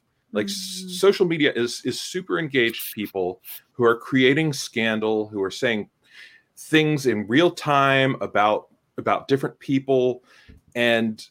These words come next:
Speaker 1: you know, our, our bishops, a lot of them are still writing their weekly column for the
Speaker 2: <laughs>
Speaker 1: diocesan newspaper, which is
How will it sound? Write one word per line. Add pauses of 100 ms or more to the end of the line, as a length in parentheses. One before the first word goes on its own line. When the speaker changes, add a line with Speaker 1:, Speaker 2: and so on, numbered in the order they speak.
(160)
Speaker 1:
you
know, (120)
our,
our
bishops,
a
lot
of
them
are
still (840)
writing
their
weekly
column
for
the
Speaker 2:
<laughs>
Speaker 1:
diocesan
newspaper,
which
is